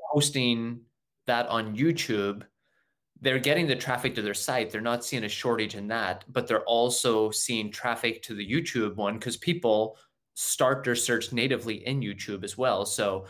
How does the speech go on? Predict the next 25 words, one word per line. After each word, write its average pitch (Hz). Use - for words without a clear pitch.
it's 131
another 120
search 135
engine. 107
So 104
if 101
somebody 131
searches 120
a 117
topic 117
and 104
you 104
show 104
up 151
for 107
that, 95
and 120
the 113
revenue 135
that 113
they're 113
generating 110
from 113
their 101
videos 104